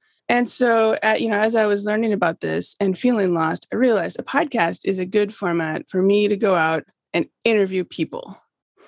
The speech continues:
people who could shed some light on this, you know, equation, you know,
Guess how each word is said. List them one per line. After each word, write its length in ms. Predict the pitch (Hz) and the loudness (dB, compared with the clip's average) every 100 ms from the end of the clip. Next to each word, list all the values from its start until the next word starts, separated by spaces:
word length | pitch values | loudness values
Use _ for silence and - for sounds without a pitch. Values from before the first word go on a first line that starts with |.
| _ | _
people 360 | - 226 240 233 | 0 2 2 2
who 140 | 214 | 0
could 160 | 214 202 | -2 -2
shed 240 | 196 190 | -4 -2
some 200 | 196 202 | 0 2
light 220 | 180 170 - | 2 2 2
on 220 | 175 170 | 0 2
this, 360 | 180 170 - - _ - | 0 0 -2 -6 _ 0
you 140 | 190 | 0
know, 180 | - - - _ _ _ - | 0 -6 -12 _ _ _ -4
equation, 640 | 196 - 190 175 156 151 | -4 -2 -2 0 -2 -2
you 80 | 180 | -2
know, 120 | - | -4